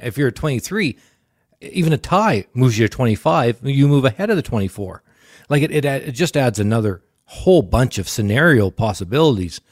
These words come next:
at the last round robin game or two. It would really ramp things up. Whereas a lot of times in the round robins at the Worlds, was it in the women's Worlds,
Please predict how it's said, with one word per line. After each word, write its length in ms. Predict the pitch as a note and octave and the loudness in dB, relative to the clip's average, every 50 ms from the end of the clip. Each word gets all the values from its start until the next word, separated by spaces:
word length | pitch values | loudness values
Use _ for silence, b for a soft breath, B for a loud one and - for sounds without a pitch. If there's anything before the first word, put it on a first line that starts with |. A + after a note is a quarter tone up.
| b b b b b b b b - | b b b b b b b b -8
at 160 | B2 - - | -8 -6 -4
the 80 | A#2+ A2 | -4 -4
last 440 | G#2 G#2 G#2 A2 B2 B2 - - - - | -2 -2 -2 -2 -2 -4 -6 -8 -12 -10
round 380 | A#2 G#2 G#2 G#2 A2 A2+ G#2 | -4 -2 0 2 2 2 0
robin 340 | G2+ G#2 G#2 G#2+ G#2+ A2+ A2 | 0 0 0 0 0 0 -2
game 320 | G#2 G2 G2 G2 G2 G#2 - | -2 -2 -4 -4 -4 -6 -6
or 240 | A#2 G#2 G2 G2 F#2+ | -6 -6 -4 -6 -6
two. 400 | - - - E3 E3 A#2+ F#2 - _ _ _ _ | -6 -2 0 0 0 0 -2 -4 _ _ _ _
It 60 | - E3 | 0 2
would 140 | D3+ C3 | 2 2
really 340 | B2+ C3+ F3+ A3+ G#3 D#3 A#2+ | 2 2 2 2 2 0 0
ramp 340 | A2 G#2+ B2 C3 B2 A2+ - | 0 0 -2 -2 -2 -4 -6
things 280 | - A#2 G2+ F#2+ F2 G#2+ | -4 -4 -2 -2 0 0
up. 360 | D#3 F3+ D3+ - - - - _ _ _ _ _ b b b b b b | 0 0 0 -4 -10 -18 -20 _ _ _ _ _ b b b b b b
Whereas 240 | b C#3+ C#3 G#2+ | b 2 2 2
a 60 | A2 A2 | 2 2
lot 240 | B2+ D#3+ A3 C4 | 2 2 2 0
of 100 | C4 - | 0 -2
times 340 | - C3 A2 G2+ G2 G2 E2+ | -2 0 0 0 0 -2 -4
in 80 | F#2+ F#2+ | -4 -6
the 100 | F#2+ F2 | -4 -4
round 280 | F#2 F#2+ F#2+ F#2+ E2+ | -2 -2 -2 -2 -4
robins 460 | E2+ F2 F2 F#2 G2+ D3+ E3 D#3 - - b b b b | -4 -4 -4 -4 -2 -2 -4 -4 -6 -12 b b b b
at 140 | A#2 - | -6 -4
the 80 | - A2 | -2 -4
Worlds, 480 | F#2 F2+ C3 F3 F#3 C3 A#2+ B2+ - A2+ | -2 0 0 0 0 0 -2 -4 -6 -6
was 180 | A#2 A2 - B2 | -6 -4 -4 -4
it 80 | A2+ G#2+ | -4 -4
in 160 | A2 A2 G#2+ | -4 -4 -2
the 240 | G#2 G#2 G2+ G2 - | -2 -2 -4 -4 -8
women's 480 | - G#2+ G2 A2 C#3+ F#3 F#3+ D#3 A2+ G2+ | -8 -2 0 2 4 4 2 2 0 0
Worlds, 460 | A2+ D#3 G3+ F3+ B2 A2 G2+ - | 0 2 2 2 2 0 -2 -4